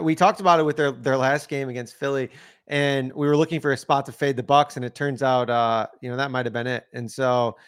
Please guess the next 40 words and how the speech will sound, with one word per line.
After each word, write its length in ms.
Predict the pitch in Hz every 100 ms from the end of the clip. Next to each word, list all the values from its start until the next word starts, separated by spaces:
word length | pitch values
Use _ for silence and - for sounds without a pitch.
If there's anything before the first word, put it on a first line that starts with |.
| _ _ -
you 60 |
know, 80 | 139
I 60 | 143
think 180 | 170
in 100 | 156
that 180 | 151 151
spot 280 | - 156 143
there, 200 | 151 147
that 100 | 143
would, 260 | 151 147 131
that 120 | 151
was 140 | 156
a 40 | 131
good 180 | 151 139
one. 240 | 143 127
But 240 | 139 135 _ _
here, 500 | _ 175 214 214 - _ _
I 140 | 151 185
lean 180 | 233
towards 220 | 233 220 185
Detroit 420 | 180 - 185 165
a 40 |
little 180 | 156 151
bit. 100 | 117
I 80 | 120
think 140 | 143
the 40 | 139
Bucks 260 | 151 -
defense 280 | 160 165 147
is 160 | 123 -
solid, 380 | 139 143 147 - - _ _
but, 320 | 147 143 139 - 143
uh, 300 | 127 127 135
you 80 | 135
know, 60 |
I 80 | 139
think 140 | 151 143
their, 180 | 139
their 160 | 131 135
metrics 640 | 147 151 156 143 - -